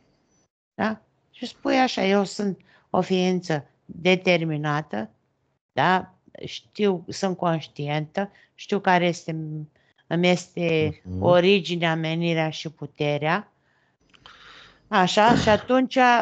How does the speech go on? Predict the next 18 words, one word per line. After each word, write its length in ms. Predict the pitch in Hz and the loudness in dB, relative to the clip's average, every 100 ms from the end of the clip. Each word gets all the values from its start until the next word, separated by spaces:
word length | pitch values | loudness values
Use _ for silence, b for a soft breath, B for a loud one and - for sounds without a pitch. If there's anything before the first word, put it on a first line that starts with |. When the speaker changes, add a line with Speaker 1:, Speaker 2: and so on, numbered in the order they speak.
| - - _ _ _ | 0 -6 _ _ _
Speaker 1:
cum 280 | - 240 220 | -4 -2 -2
să 440 | 202 - 185 175 170 | -6 -8 -4 -4 -4
vii 220 | 175 180 | -2 -2
tu, 140 | 175 165 | -4 -10
F 80 | - 160 | -8 -8
D 40 | 143 | -6
L-ul, 300 | 160 185 196 | -4 -2 -4
și 220 | - 190 | -6 -14
să 380 | 170 190 175 170 175 160 _ _ - - _ _ | -12 -8 -6 -6 -10 -12 _ _ -20 -20 _ _
pui 320 | 208 196 175 | 2 2 2
pe 380 | - 180 165 160 | -2 0 2 2
altcineva, 840 | 170 190 - 202 208 202 214 196 | 2 0 -2 -4 -2 0 2 0
pe 180 | 170 160 | -2 -10
cineva 520 | - 160 160 151 165 | -8 -6 -2 0 0
drag, 320 | 151 170 170 | 0 -2 -2
ca 100 | 151 | -4
să 140 | 139 - | -14 -16
fie, 420 | - 147 143 143 | -14 -12 -12 -16